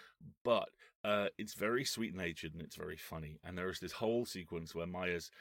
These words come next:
as playing his own father, because it's him, um, goes off on one about the secret organization of five people who run the world, known as the Pentaverate,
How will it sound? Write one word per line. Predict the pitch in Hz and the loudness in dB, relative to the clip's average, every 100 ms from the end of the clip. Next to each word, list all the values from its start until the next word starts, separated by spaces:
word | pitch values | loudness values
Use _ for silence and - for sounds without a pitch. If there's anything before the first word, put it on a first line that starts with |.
| - - - | -20 -20 0
as | 120 120 | 2 2
playing | 139 131 131 | 4 4 4
his | 113 | 2
own | 95 92 | 2 2
father, | 92 82 78 - | 0 0 -2 -4
because | 101 - 117 - | -2 2 2 2
it's | 98 - | -4 -4
him, | 90 78 78 - - - - - | -8 -10 -12 -18 -18 -18 -4 2
um, | 110 107 107 107 - | 4 4 2 -4 2
goes | 120 120 107 | 4 6 6
off | 110 - | 4 4
on | 98 | 0
one | 92 85 85 | 0 -2 -2
about | 92 82 90 - | 0 4 4 2
the | 98 | -4
secret | - 110 110 | -4 0 2
organization | 104 101 98 92 95 95 95 | 2 2 0 2 4 2 0
of | 87 82 | -4 -2
five | 90 87 | 0 0
people | - 87 85 | -2 -6 -6
who | 87 90 | -4 -2
run | 90 90 | -2 -2
the | |
world, | 85 90 82 - | 0 0 0 -2
known | 95 98 92 | 0 2 2
as | 90 82 | -2 -2
the | 87 | -6
Pentaverate, | - 90 82 101 90 82 - | -6 -6 -4 -6 -2 -4 -4